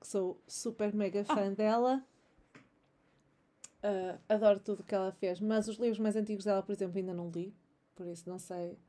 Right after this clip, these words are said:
Speaker 1: se é a minha autora favorita. E há um autor que se mantém comigo há muitos anos, que é o Ken Follett, que eu continuo a gostar sempre dele. Portanto,
Speaker 2: Pois
Speaker 1: se
Speaker 2: é.
Speaker 1: calhar é o mais consistente ao longo da minha vida, é o Ken Follett. Mas
Speaker 2: Pois.
Speaker 1: há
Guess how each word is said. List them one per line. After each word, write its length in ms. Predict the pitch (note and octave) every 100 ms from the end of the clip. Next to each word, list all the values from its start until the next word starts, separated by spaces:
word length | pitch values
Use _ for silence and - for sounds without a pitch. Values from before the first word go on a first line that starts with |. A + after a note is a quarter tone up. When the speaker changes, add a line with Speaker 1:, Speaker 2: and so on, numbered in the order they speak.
| -
Speaker 1:
se 220 | - - F3+
é 40 |
a 40 |
minha 160 | F3+ F3+
autora 240 | F3 F3+
favorita. 680 | F3 F#3 F3 E3+ F3 G#3+ G#3+ -
E 120 | A3 A#3+
há 60 |
um 120 | A#3+ B3
autor 340 | A#3+ G#3+ -
que 80 | -
se 100 | -
mantém 260 | G3+ G3+ G3
comigo 300 | G3+ F#3 F#3
há 60 |
muitos 260 | F#3 G3 G#3+
anos, 220 | G#3 F3
que 100 | -
é 40 |
o 40 | F3
Ken 240 | G3+ F#3+
Follett, 420 | G#3 G3+ G3+ G#3+
que 80 | -
eu 40 | G#3+
continuo 380 | G#3+ G#3+ G3+
a 40 | G3+
gostar 240 | - G3+
sempre 520 | G3+ - G#3 G3+ G#3 F#3+
dele. 300 | G3+ G#3 A3 - _ - - _ _ _ _ _ - - _ _ _
Portanto, 500 | - F#3+ F#3+ - G3
Speaker 2:
Pois 180 | F#3 F3
Speaker 1:
se 200 | F3 F3
Speaker 2:
é. 120 | F#3 F3+
Speaker 1:
calhar 300 | G3+ G#3+ G#3
é 80 |
o 40 | G#3+
mais 300 | G#3 G#3+ G#3+
consistente 880 | - A3 G#3+ - - G#3+ G#3+ G#3+ G#3+
ao 120 | G3+
longo 560 | G3 G#3 G#3 G3+ G3 - _
da 100 | G3+
minha 320 | G3+ G#3 G3+ G3+
vida, 280 | G#3 G#3
é 20 | G#3
o 40 |
Ken 240 | G#3 G#3+ G#3
Follett. 420 | - F3 E3 E3 - -
Mas 500 | F3 F3 F3+ E3+ G3
Speaker 2:
Pois. 240 | G#3 G3 -
Speaker 1:
há 200 | F3+ E3+